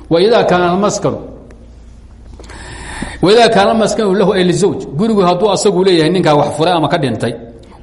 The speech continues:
ويليق بها gabadhan uu cunnamo, تعين الاعتداد فيه wey. Inuu asaga lagu cidda tirsado ayaa waajib ah. Leanna waa beydkii Ilaahay waajib yeelay in lagu tirsado wey.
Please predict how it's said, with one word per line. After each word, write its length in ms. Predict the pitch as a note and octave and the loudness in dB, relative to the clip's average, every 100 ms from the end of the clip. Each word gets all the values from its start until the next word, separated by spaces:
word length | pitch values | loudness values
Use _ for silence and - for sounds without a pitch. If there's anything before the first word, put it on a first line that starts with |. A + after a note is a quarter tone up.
| C#3+ | -2
ويليق 480 | E3 E3+ G3+ A3+ | 0 2 0 -2
بها 280 | G#3 F3 G3+ E3 | -2 -2 -2 -2
gabadhan 320 | G3 F#3 F3 | -2 0 0
uu 180 | G3+ G#3+ | 0 0
cunnamo, 800 | D#3+ D#3 D3 C3+ C3 - - - - | 0 0 2 2 0 -4 -10 -10 -2
تعين 400 | C#3+ C#3+ E3 F#3 | 0 0 0 0
الاعتداد 680 | G#3 F3 - E3+ F#3 F#3 D#3 | -2 -6 -4 -2 0 0 -2
فيه 240 | F3+ E3 A#2+ | -2 -2 -2
wey. 160 | F#2 - - - - - - - - - - G3 | -6 -12 -18 -20 -20 -20 -20 -20 -20 -20 -8 -2
Inuu 400 | G#3 F3 - - - - | 0 0 -2 -8 -10 -6
asaga 320 | C#3 A3 F#3 | -2 0 2
lagu 200 | D#3+ G3 | 2 0
cidda 300 | G3+ F3+ F3 C#3+ | 0 0 0 2
tirsado 800 | D3+ - - C3 C3+ C3 - - - - | 0 -2 -2 0 2 0 -2 -12 -14 -2
ayaa 300 | D3 D#3+ C#3 | 2 2 2
waajib 560 | C3 C3 C3+ C3 C3 C#3 | 2 2 0 0 -2 -2
ah. 120 | C3 - - - - - - - | -2 -4 -12 -16 -20 -20 -12 -4
Leanna 260 | D3+ F3 | -2 0
waa 200 | D#3 D3 | 0 0
beydkii 680 | C#3 F#3 F#3 - F3+ F#3 - | 0 -2 -2 -4 -4 -4 -4
Ilaahay 240 | D3+ D3 C#3 | -2 0 2
waajib 440 | D3 F3 F3 D#3+ | 2 2 0 0
yeelay 220 | E3+ E3 | 0 0
in 60 | D#3+ | 0
lagu 140 | D#3+ C3+ | 0 -2
tirsado 280 | A2+ A#2 B2+ | -4 -2 0
wey. 120 | G2 | -2